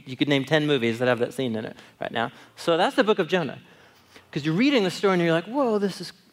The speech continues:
crazy, and this guy is crazy, and the fish, and whoa, this." And then all of a sudden, if you're paying attention, you realize, like, "Yeah, th-,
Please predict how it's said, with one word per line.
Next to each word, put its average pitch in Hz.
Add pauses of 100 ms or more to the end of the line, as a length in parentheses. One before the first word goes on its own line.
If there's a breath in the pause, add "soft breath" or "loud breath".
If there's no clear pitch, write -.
(240)
crazy, 220
and 190
this 185
guy 185
is 170
crazy, 190
and 165
the 147
fish, 202
and 180
whoa, 190
this." 190 (340 loud breath)
And 160
then 190
all 214
of 220
a 220
sudden, 175
if 226
you're 202
paying 220
attention, 208
you 190
realize, 180
like, 135 (1200)
"Yeah, 190
th-, 143